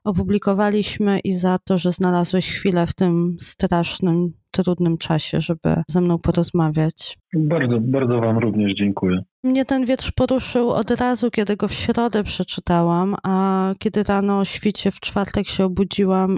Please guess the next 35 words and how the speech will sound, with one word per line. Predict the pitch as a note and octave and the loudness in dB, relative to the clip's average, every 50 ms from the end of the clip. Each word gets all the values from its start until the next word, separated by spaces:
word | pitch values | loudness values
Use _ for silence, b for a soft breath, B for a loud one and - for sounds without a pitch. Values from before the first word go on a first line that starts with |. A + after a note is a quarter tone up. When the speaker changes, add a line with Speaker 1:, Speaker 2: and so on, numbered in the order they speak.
| - - | -2 -2
Speaker 1:
i | F#3+ F#3 F#3 F#3 F#3 F3+ - | 0 0 2 2 2 0 -2
zaczęłam | - - G3 - - G#3 G3+ G#3 F#3+ | -2 -4 -2 0 0 0 0 0 -2
śledzić | - - - G#3+ G#3 G#3 F3+ - G3+ F#3+ - - - - | -2 -2 0 0 0 0 0 0 -2 -2 -2 -6 -10 -6
to, | - G3 F#3+ F#3+ F#3+ F#3 F#3 F#3 | -2 0 2 2 2 2 0 -2
co | - - F#3 | -2 -4 -6
się | - - - F#3+ E3 | -4 -2 -2 -2 -2
dzieje, | - F#3 F#3 F#3 F#3 F#3 F#3+ G3 G#3 G#3+ A3 A3+ A3+ A3+ A3+ G#3+ - - - | 0 0 2 2 2 2 2 0 0 0 -2 -2 -4 -4 -6 -8 -10 -8 -4
zajrzałam | G#3+ G#3 F#3 G3+ G3+ G#3 - - G#3 G#3 G3+ | -4 -2 0 0 0 0 2 0 0 0 0
do | - G#3+ | 0 0
niego | G3 G3+ G3+ - G3+ | 0 0 2 2 0
jeszcze | G3+ G3+ - - - - G3+ | 0 0 -2 -4 -2 -2 0
raz | F#3+ G3 G3 G#3 G#3 - - - - | 2 2 0 0 -2 -4 -6 -8 -6
i | - G#3 - | -6 -4 -2
on, | G3 G3+ G3+ G3+ G3+ G3+ G3+ - _ - | 0 0 0 0 0 -2 -4 -6 _ -2
no, | G#3+ A3 | 0 0
nabrał | A#3 A#3 A3 A#3+ B3 A#3 A#3 | 0 0 0 0 0 0 0
oczywiście | A#3 - - A3+ A3+ G#3+ - - - A3+ | -2 -2 -4 -2 -2 -2 -2 -2 0 0
nowego, | A3 G#3+ G#3+ G3 A#3 A#3 G3+ A3 G#3 G3+ G3+ G#3 G3 F#3+ B B B | 2 2 2 0 0 0 0 0 0 2 2 0 0 -2 B B B
jeszcze | G#3+ G#3+ G#3 - - - A3 | 0 0 0 0 0 -2 -2
głębszego | F#3+ G3+ G#3+ G#3 G3+ - - A#3 G#3+ - A3 | 0 0 0 0 0 -2 -2 -2 0 0 0
znaczenia, | F#3+ - G3+ F#3+ F#3+ F#3 - - G#3 F#3+ F3+ F#3 F#3+ F#3+ G3 G3+ - - | 0 0 0 0 0 -2 -2 0 0 0 2 2 2 2 0 0 0 -2
ale, | - G3+ G3 G3 G3+ G3 G3 G3+ G3+ G3+ G3+ F#3+ - - | -2 0 0 2 2 2 2 2 0 0 -2 -2 -4 -6
no, | G#3 | -6
wtedy | - - G#3+ G#3 A3 G#3+ | -4 -2 0 0 2 2
mnie | G#3 G#3 G#3 | 2 2 2
już | G3+ G3 - - | 0 0 0 0
rozłożył | G#3 G#3 F#3+ - - G#3+ G#3 F#3+ - - G3+ G3 | 0 0 0 0 0 0 0 0 0 0 0 2
na | G3 F#3+ F#3+ F#3 F#3 | 2 2 0 0 0
łopatki, | F#3+ G3 G3 - - G3+ F#3+ F#3 - - - G3 | 0 0 -2 -2 0 0 -2 -2 -4 -6 -4 -2
łącznie | F#3+ F#3 F#3 F#3+ F3+ - - G3 G3 F#3+ F#3 F#3 F#3+ | 0 2 2 0 -2 -2 -4 -2 0 0 0 0 -2
z | - - - - - F#3+ F#3 F#3 - - | -6 -10 -14 -10 -4 -2 -2 0 0 0
ostatnim | G#3 G3 - - G#3 G3+ - G3+ G3 G3 | -2 -4 -2 -2 -2 0 0 2 2 0
zdaniem | F#3 - - - G#3 G#3 G3+ G3 F#3+ F#3+ | 0 -2 -2 -2 0 2 2 2 0 0
twojego | F#3 - - G#3+ G3+ F#3 F#3 F3+ | -2 -2 -2 -2 0 0 0 -2
biogramu, | F3 F3+ F#3+ F#3+ F3+ G#3+ A3+ A3 A3 G3+ F#3 F3 F3+ | 0 0 -2 0 0 -2 0 0 0 0 0 0 -2